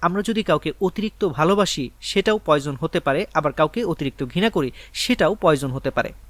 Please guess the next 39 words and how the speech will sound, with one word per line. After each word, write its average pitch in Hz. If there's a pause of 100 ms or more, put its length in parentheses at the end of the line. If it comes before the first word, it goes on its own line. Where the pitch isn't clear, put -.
(140)
সেই -
বিষয়টি 220
উঠে 190
এসেছে - (140)
এই 233
ফিল্মে, 127 (280)
যেখানে 247
আমি 262
নায়িকা 208
রূপা 196
মির্জার 170
চরিত্রটা 175
রূপায়ণ 143
করার 139
চেষ্টা 147
করেছি।" 147 (200)
তিশার 208
কথায়, 214
"যেহেতু 226
আমি 233
সিনেমার 220
নায়িকা 135
না, 160 (140)
তাই 131
রূপা 180
মির্জা 214
হতে 226
গিয়ে 143
একজন 135
সিনেমার 202
নায়িকাকে 131
স্টাডি 135
করতে 131
হয়েছে। 135 (280)
বারো 147
দিন 143
যখন 135
শ্যুট -
করেছি, 208